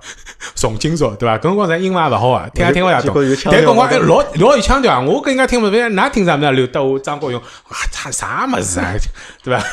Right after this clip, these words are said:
Speaker 1: <laughs> 对伐？我听 Metallica，
Speaker 2: 嗯。
Speaker 1: 对伐？我听 Nirvana，就听物事老勿一样。但后头想想，就讲实际高头也勿是为了真个，就讲现在再回过头去想想，确实是搿眼音乐人也实际上是有吸引我个地方。因为现在再回过头去听，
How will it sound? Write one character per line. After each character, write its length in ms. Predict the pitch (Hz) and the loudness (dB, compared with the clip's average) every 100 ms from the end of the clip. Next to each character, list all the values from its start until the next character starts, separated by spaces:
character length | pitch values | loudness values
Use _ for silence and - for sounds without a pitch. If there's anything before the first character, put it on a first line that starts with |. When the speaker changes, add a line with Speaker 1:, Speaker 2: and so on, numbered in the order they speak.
| - | -10
Speaker 1:
<laughs> 0 | - - - - - - - - - - - - | -4 -4 -4 -10 -16 -20 -20 -16 -16 -16 -16 -8
对 100 | - | -2
伐？ 80 | 135 107 - - - | -2 -2 -8 -14 -10
我 100 | 175 | -4
听 160 | 226 226 | 0 0
Metallica， 720 | 170 - 240 185 - 101 101 | 2 2 2 2 0 -2 -2
Speaker 2:
嗯。 80 | 110 | -2
Speaker 1:
对 80 | 107 | -2
伐？ 140 | 101 | -2
我 120 | 107 | -4
听 160 | 160 185 | -2 -2
Nirvana， 480 | 139 151 208 131 92 | 0 0 0 -2 -4
就 100 | 180 | -4
听 200 | 190 233 | -2 0
物 60 | 208 | 0
事 80 | |
老 100 | 190 | 0
勿 60 | 190 | 0
一 20 | |
样。 80 | 123 | 0
但 160 | 262 302 - - - - - | -2 -2 -8 -18 -20 -20 -4
后 180 | 127 123 | 0 2
头 100 | 254 | 2
想 220 | 269 131 | 0 -2
想， 180 | 131 127 | 0 -2
就 100 | 113 | -2
讲 160 | 131 135 - | -2 -4 -10
实 160 | - 113 - | -8 -6 -4
际 160 | - | -6
高 160 | 220 143 | -2 -2
头 80 | 104 | -2
也 200 | 110 143 | -2 0
勿 60 | |
是 60 | 147 | 0
为 140 | 120 | -2
了 100 | 90 | -2
真 180 | 98 - | -6 -4
个， 160 | 254 131 | -2 -4
就 160 | 92 110 | -6 -8
讲 120 | 110 98 | -6 -6
现 120 | 87 | -6
在 60 | 170 | -4
再 120 | 226 | -2
回 140 | 117 | -2
过 100 | 85 | -4
头 100 | 107 | -8
去 140 | 90 135 | -6 -6
想 140 | 107 | -6
想， 160 | 107 117 | -6 -2
确 180 | - | -2
实 140 | 190 240 | 0 -4
是 80 | - | -6
搿 120 | 101 | -6
眼 120 | 117 | -2
音 80 | 190 | -2
乐 60 | 196 | -2
人 220 | 143 156 | -2 -4
也 60 | |
实 140 | 185 107 | -4 -6
际 60 | 95 | -4
上 180 | 160 | -2
是 140 | 160 135 | -2 0
有 180 | 107 - - - _ | 0 -2 -8 -20 _
吸 160 | - 143 | -4 -2
引 120 | 165 | -2
我 120 | 127 | -2
个 40 | 131 | -2
地 140 | 170 | -6
方。 220 | 139 107 | -8 -6
因 120 | 139 | -2
为 120 | 185 139 | 0 0
现 100 | 95 | -2
在 80 | |
再 140 | 165 170 | 0 0
回 100 | 101 | -2
过 140 | 101 | -4
头 120 | 95 | -6
去 140 | 98 104 | -6 -4
听， 160 | - | -6